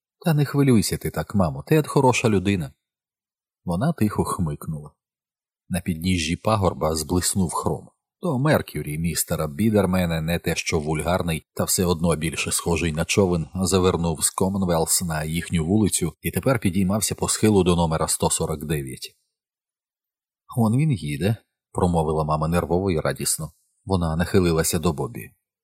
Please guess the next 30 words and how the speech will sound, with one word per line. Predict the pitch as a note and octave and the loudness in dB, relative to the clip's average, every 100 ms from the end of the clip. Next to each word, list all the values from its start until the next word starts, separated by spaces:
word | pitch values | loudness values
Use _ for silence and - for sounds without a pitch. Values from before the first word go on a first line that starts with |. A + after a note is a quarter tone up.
| _ | _
"Цьомни, | - F#3+ F#2 D2+ | 0 2 2 -2
мамо, | D2 D#2 | -4 -4
Бобі, | D#2+ F2+ E2+ D#2 D2 - | -2 0 0 -2 -6 -2
не | G2+ | -2
хочу | - F2 F2+ | 0 -2 -2
тебе | - E2+ E2+ | -2 -2 0
цілувати, | - E2+ E2 F#2+ - | 0 0 2 0 0
щоб | - - D2 | -2 -2 -2
не | E2 | 0
розмазати | - E2 D#2+ E2 F2 F#2 | 0 0 -2 -2 0 0
помаду". | - A2 D#2 - - _ _ _ _ _ _ _ _ _ | 0 -4 -4 -8 -10 _ _ _ _ _ _ _ _ _
Бобі | A#2 A2 F2+ | -2 0 0
поклав | F2 E2+ - E2 D2+ | 0 -2 2 0 2
долоню | E2+ E2 D#2 E2 | 0 2 0 0
мамі | D#2 D2 D2 | -2 -2 -4
на | D#2+ | -2
лікоть | G2 D#3 - B2+ - | 0 0 0 -2 0
і | G#2 | 0
легенько | F#2+ F#2+ D#3 D#3 B2 | 2 2 0 0 2
цмокнув | - G#2+ A#2 - G#2+ | 2 2 0 2 0
її | E2 D#2+ D2+ G#2 | 0 -2 0 0
у | F2+ | 0
щоку, | - - F#2+ F2 F#2 | -2 -2 0 0 0
вдихаючи | D#2+ E2 - D#2+ D#2+ - E2 | -2 -2 0 0 0 0 0
аромат | D2+ D#2 D#2 D#2 - | 2 0 -2 -4 -4
її | D#2+ D#2 | -4 -2
волосся, | C#2+ E2+ A2 - - F2+ - | -4 0 0 0 -2 -2 0
парфумів | E2+ - - F#2 E2+ D#2+ - _ - | -2 -2 0 0 0 -2 -8 _ -2
і | A2 | -2
пудри. | - C2+ C2 C#2+ | -2 -8 -10 -12